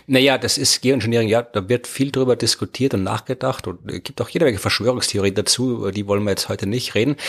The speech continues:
Äh, prinzipiell ist das Grundproblem, wir haben zu viele Treibhausgase in der Atmosphäre. Das ist das Grundproblem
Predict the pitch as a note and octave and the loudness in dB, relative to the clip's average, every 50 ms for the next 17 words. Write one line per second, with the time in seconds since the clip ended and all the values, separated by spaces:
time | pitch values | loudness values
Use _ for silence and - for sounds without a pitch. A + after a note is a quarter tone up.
0 | - - - - B2+ - _ _ _ - - B2 D#3+ D#3 - D3+ D#3+ C#3+ - C3 | -6 -6 -6 -6 -8 -8 _ _ _ -2 2 2 2 2 2 2 2 2 2 2
1 | - - - - D3+ E3 D#3+ - - D3+ - - A#2+ C3+ C#3+ C3 C3 C3+ A#2+ - | 0 -2 0 -2 -2 -2 -2 -6 -6 -4 0 2 2 2 2 2 0 0 0 2
2 | - A#2 A2+ - C#3 A#2+ - - A2+ - - - F#2+ - - G2+ G#2 A2 - G#2+ | 4 2 2 2 2 -2 -4 -6 -4 -4 -4 -4 -4 -4 0 0 0 2 2 0
3 | G#2 G#2+ G#2 G#2 G#2 G2+ - - G2 G2+ G2 G2 F2 F2 - - G2+ G2 - - | 0 0 -2 -2 -2 0 -2 -2 -4 -4 -6 -4 -4 -4 -6 -4 -2 -2 -2 -2
4 | - F#2 F2+ E2+ D#2 - - - _ _ - - F#2+ - - - - - - - | 0 0 0 0 0 -4 -10 -12 _ _ -12 -10 -8 -4 -2 -2 -2 -2 -2 -2
5 | C3 C3 - - D3 - D3+ D3+ D#3+ F3 F3+ | -2 -2 -2 -6 -4 0 2 2 2 2 0